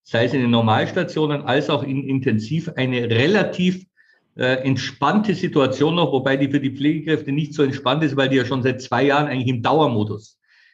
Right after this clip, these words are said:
sind. Jetzt hoffen wir, dass es eine Entkoppelung gibt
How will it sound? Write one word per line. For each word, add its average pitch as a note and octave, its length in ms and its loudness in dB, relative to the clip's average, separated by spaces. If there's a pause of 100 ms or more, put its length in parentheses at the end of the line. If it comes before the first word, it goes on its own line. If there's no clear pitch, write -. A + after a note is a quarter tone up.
(140)
sind. - 440 -8
Jetzt A2+ 220 -6
hoffen F3+ 260 0
wir, F#3 220 2
dass - 240 -2
es - 180 -14
eine C3+ 260 0
Entkoppelung B2 760 0
gibt D3+ 340 -4